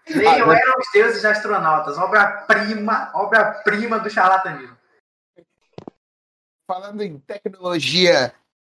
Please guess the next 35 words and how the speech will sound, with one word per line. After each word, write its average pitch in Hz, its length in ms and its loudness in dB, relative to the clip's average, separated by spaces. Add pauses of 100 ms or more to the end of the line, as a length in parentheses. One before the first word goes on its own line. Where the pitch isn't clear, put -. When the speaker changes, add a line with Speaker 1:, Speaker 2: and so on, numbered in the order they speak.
Speaker 2:
né, 165 320 2
que 147 280 -2
não 170 220 2
é 170 80 6
muito, 165 560 -4 (120)
não 165 120 0
é 180 60 4
muito 180 220 -6
conhecida, 165 840 0 (340)
lá 180 160 4
no 190 140 -2
Gauchão, 175 840 2 (560)
Grêmio 202 540 -2
e 180 300 -8
Inter, 170 360 -2
no 170 140 -8
Grenal, 165 720 -2 (180)
bancaram, 170 1000 0 (400)
é, 131 640 -4
o 160 80 -4
uso 170 340 -4
do 156 180 -8
var 160 360 2
na 156 120 -4
sua 147 160 -2
partida. 143 640 -4 (220)
É 180 140 2
o 185 80 4
único 233 320 -2
jogo 185 260 -2
do 185 100 -4
Gauchão 180 540 0
que - 80 -20
teve 170 300 -6
var. 135 400 -6